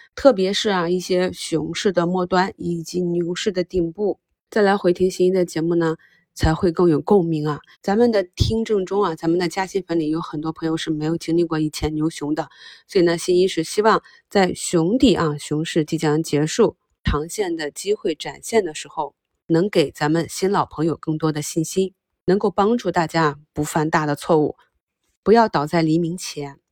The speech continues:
那么在未来的路上呢，新一也会帮大家保驾护航。当未来风险真正来临的时候，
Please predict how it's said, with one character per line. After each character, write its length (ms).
那 80
么 140
在 320
未 260
来 240
的 140
路 180
上 200
呢， 80
新 240
一 20
也 80
会 160
帮 220
大 160
家 260
保 160
驾 160
护 160
航。 300
当 240
未 160
来 240
风 200
险 300
真 240
正 240
来 180
临 160
的 100
时 140
候， 280